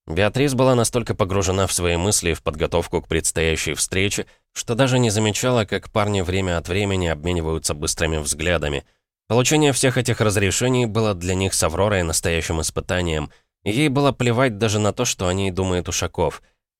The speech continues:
Она вообще плохо понимала, почему дети кланов, входящих в тридцатку Совета, занимаются охраной собственности Орловых, но сейчас старалась не думать об этом.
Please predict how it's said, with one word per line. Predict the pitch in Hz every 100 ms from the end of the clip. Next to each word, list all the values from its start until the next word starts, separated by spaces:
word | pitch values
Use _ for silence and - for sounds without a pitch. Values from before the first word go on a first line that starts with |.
| 101
Она | 107
вообще | 123 - 127
плохо | 135 123 117
понимала, | 113 107 127 127
почему | 104 95 98 95
дети | 95 90
кланов, | - 104 107 82
входящих | - 90 82 80 82 -
в |
тридцатку | - 85 - 82 -
Совета, | - 80 90 101
занимаются | 78 78 82 82 82 80
охраной | 78 87 85
собственности | 78 82 - 82 80 - 85
Орловых, | 80 87 87 80 - _ _ _
но | -
сейчас | 104 120 135 131
старалась | - 117 113 113 -
не | 110
думать | 104 104 78
об | 73
этом. | 71 69 67